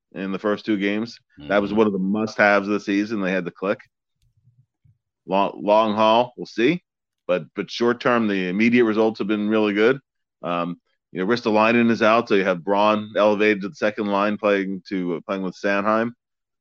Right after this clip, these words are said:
Speaker 1: and, um, you know, and you see how the, how the third pairing comes along. But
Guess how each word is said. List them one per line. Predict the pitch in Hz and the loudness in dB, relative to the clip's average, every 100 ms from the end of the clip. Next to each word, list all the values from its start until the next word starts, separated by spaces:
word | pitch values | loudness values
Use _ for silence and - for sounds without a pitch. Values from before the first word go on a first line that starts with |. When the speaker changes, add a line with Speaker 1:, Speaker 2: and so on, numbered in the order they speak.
| _ _ _ - | _ _ _ -6
Speaker 1:
and, | 101 104 107 104 | -2 0 2 2
um, | 101 98 98 _ _ _ _ - | 2 2 -4 _ _ _ _ -8
you | 151 | 0
know, | 131 110 | 2 4
and | 110 107 | 4 2
you | 110 | 0
see | 104 123 | 2 4
how | 117 | 4
the, | 101 - - | 0 -8 -2
how | 123 | 0
the | 107 | 0
third | 95 117 113 | 2 2 2
pairing | 113 95 92 87 | 2 2 2 0
comes | 98 90 | -4 -4
along. | 90 90 87 85 _ _ _ _ _ | -2 -2 -2 -6 _ _ _ _ _
But | 107 95 | 0 0